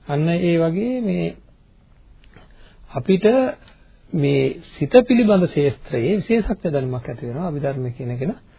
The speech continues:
දන්න කෙනාට එයාට ධර්මය අවබෝධ කරගන්න තියෙන අවස්ථාව වැඩි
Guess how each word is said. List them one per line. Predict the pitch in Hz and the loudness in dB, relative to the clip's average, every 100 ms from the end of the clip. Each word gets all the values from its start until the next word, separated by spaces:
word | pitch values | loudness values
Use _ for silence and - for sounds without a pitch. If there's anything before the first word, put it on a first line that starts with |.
| - - - | -20 -20 -16
දන්න | - 131 147 151 | -2 0 2 0
කෙනාට | 127 113 110 135 | -2 -4 -4 -2
එයාට | 202 147 151 151 214 | 0 0 0 -2 -4
ධර්මය | 190 139 139 156 185 | -2 0 0 -2 -2
අවබෝධ | 185 135 135 143 156 160 160 156 | -2 0 0 2 2 2 2 0
කරගන්න | 170 160 160 160 160 | 0 -2 -2 -2 -4
තියෙන | 156 165 160 | -4 -4 -4
අවස්ථාව | 127 127 135 - - - 151 151 160 180 311 - - - - - - - 135 | -6 -6 -6 -8 -20 -8 -4 -2 -2 -2 -4 -8 -20 -20 -20 -20 -20 -16 -6
වැඩි | 127 127 139 | 0 0 2